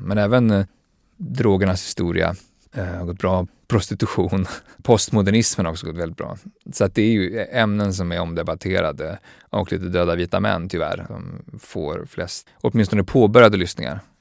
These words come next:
Eh, mina absoluta favoritavsnitt är ju det om Fredrika Bremer och Mary Wollstonecraft, som jag tycker gjorde väldigt mycket av det vi vill göra. Alltså både sprida, tillgängliggöra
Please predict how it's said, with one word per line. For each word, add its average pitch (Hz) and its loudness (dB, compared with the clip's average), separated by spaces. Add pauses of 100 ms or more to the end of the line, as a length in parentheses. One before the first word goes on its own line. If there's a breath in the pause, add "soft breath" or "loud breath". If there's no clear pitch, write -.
(420)
Eh, 104 -4
mina 123 6
absoluta 110 2
favoritavsnitt 92 -2
är 95 -6
ju 90 -8
det 90 -2
om 85 -4
Fredrika 87 -6
Bremer 90 -2
och - -16
Mary 82 -6
Wollstonecraft, - -8 (160)
som 90 -6
jag - -8 (220)
tycker 87 -6 (560)
gjorde 117 2
väldigt 104 4
mycket 107 -2
av 90 2
det 87 -2
vi 87 -4
vill 87 -4
göra. 92 0
Alltså 82 -6
både 92 -4
sprida, 82 -6 (200)
tillgängliggöra 87 0